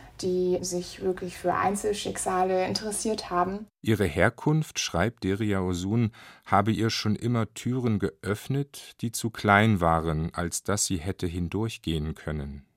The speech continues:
Speaker 2: Ein Satz, der lange nachwirkt. Trotzdem,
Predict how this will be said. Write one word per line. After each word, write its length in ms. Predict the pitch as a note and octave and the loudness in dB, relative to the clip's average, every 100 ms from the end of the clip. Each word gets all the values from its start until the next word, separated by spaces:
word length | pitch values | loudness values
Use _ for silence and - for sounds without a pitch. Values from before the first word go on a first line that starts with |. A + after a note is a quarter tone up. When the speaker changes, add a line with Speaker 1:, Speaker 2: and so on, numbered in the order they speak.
| _ _ _ - | _ _ _ -2
Speaker 2:
Ein 180 | G2+ | 0
Satz, 320 | F#2+ F#2+ - - | 2 0 0 -2
der 140 | G#2+ | 0
lange 240 | G2 G#2+ | 2 0
nachwirkt. 840 | A2 G#2 - - D2 B1+ - - - _ _ _ - | 0 -2 -4 -8 -8 -8 -16 -20 -20 _ _ _ -4
Trotzdem, 520 | G#2 - - B2 | -2 -2 0 0